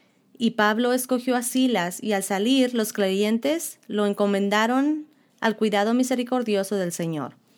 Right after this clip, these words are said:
Ahora, Pablo era un tipo bastante formidable, y para estar en desacuerdo con Pablo y confrontar a Pablo, tuvo que ser muy valiente.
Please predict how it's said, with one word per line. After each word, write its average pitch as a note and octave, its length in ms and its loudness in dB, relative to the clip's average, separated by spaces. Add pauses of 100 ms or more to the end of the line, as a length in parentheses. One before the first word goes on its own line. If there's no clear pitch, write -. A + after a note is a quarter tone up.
(340)
Ahora, A3+ 520 2 (160)
Pablo A#3+ 380 4
era C4 160 2
un C4 120 4
tipo B3+ 260 0
bastante G#3+ 460 -2
formidable, F3+ 840 -2 (560)
y A3+ 380 2
para A3 180 0
estar B3 340 -2
en D4+ 120 4
desacuerdo A#3+ 560 0
con A#3+ 280 2
Pablo A#3 640 2
y G3+ 180 -4
confrontar F#3+ 560 -2
a C4+ 140 -2
Pablo, A#3+ 520 2 (100)
tuvo B3 320 2
que B3+ 100 0
ser G3+ 320 0
muy A3 480 6
valiente. D3+ 720 -4